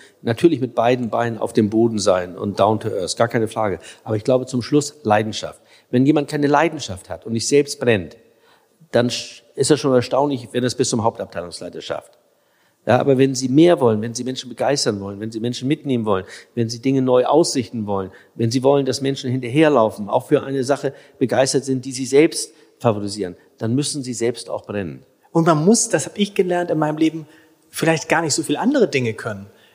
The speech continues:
Speaker 2: Ich habe am-, einen meiner Chefs gefragt und habe gesagt, „Warum haben Sie mich damals eigentlich eingestellt?“ Und dann denkst du, „Ja, also ich wollte sowas hören wie Giovanni, dass Sie so, so ein, so ein Giovanni Di Lorenzo in groß sind oder so.“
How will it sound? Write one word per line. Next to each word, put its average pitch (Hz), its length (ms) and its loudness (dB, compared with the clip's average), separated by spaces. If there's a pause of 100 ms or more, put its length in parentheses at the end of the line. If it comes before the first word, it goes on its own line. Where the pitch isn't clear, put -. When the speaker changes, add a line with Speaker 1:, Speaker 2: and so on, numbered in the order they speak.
Speaker 2:
Ich 139 100 -2
habe 170 120 0
am-, 156 240 0
einen 170 260 0
meiner 165 240 0
Chefs - 360 0
gefragt 196 540 2
und 156 80 -4
habe 165 100 -2
gesagt, 170 220 -6 (280)
„Warum 180 280 2
haben 175 140 -2
Sie 180 120 -6
mich 180 120 -6
damals 165 380 -6
eigentlich 147 280 -4
eingestellt?“ 117 760 -2 (680)
Und 135 120 0
dann 127 80 2
denkst 143 260 0
du, 127 60 -10
„Ja, 117 240 -4
also 120 220 -10 (200)
ich - 180 -18 (120)
wollte 147 180 4
sowas 139 300 2
hören 143 240 -4
wie 135 80 -2
Giovanni, 139 280 0
dass 139 200 -4
Sie 147 80 -4
so, 135 240 -6
so 131 120 -12
ein, 135 200 -12
so 135 140 -10
ein 131 340 -12
Giovanni 139 340 2
Di 147 100 -2
Lorenzo 143 380 0
in 147 80 -4
groß 180 320 4
sind 113 220 -6
oder 120 180 -6
so.“ 151 280 -2